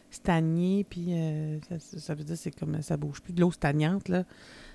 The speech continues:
ça vient que c'est, c'est plus bon, là. Euh, donc, on veut pas rester là sur faire du surplace, puis dans le statu quo,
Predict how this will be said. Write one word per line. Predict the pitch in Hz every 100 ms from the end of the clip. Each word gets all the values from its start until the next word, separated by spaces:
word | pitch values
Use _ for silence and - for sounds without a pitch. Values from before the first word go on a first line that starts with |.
| -
ça | - 151
vient | 156 170
que |
c'est, | - 156 147
c'est | 175
plus | -
bon, | 156 180 208
là. | 196 190 - - - - -
Euh, | 165 160 160 160 156 160 - -
donc, | 175 175
on |
veut | 165 160
pas | - 220
rester | 196 180 - 202 208 190
là | 165 160 165 190 214 208
sur | - 180 160
faire | 180 165
du | -
surplace, | - 151 - 175 190 -
puis | -
dans | 156
le |
statu | 151 165 - -
quo, | - 185 196